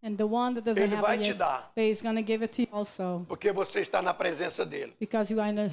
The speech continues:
Speaker 1: his presence.
Speaker 2: Primeira Crônica, capítulo quatro.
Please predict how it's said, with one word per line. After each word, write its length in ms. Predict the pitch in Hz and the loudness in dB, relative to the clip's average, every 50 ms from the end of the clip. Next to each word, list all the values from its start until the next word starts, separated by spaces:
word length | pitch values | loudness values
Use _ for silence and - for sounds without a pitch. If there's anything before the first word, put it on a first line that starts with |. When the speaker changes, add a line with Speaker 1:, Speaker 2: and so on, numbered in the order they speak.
| - - | -4 -6
Speaker 1:
his 140 | 226 214 - | -6 -6 -6
presence. 640 | - - 208 196 185 180 185 185 170 - - - _ _ _ _ - | -4 -2 -2 -2 -2 -2 -4 -6 -8 -10 -16 -20 _ _ _ _ 0
Speaker 2:
Primeira 360 | 208 202 220 233 240 233 226 | 2 4 4 4 4 4 4
Crônica, 480 | 233 - 240 233 254 247 - 196 202 185 | 4 4 4 4 4 2 0 0 -2 0
capítulo 540 | - - 185 - - 196 190 - 220 214 214 | 2 0 0 0 0 -2 0 0 0 0 0
quatro. 680 | - - 214 202 202 208 202 - 208 202 202 175 147 | 0 2 4 4 4 2 0 -2 -2 -2 -2 -4 -10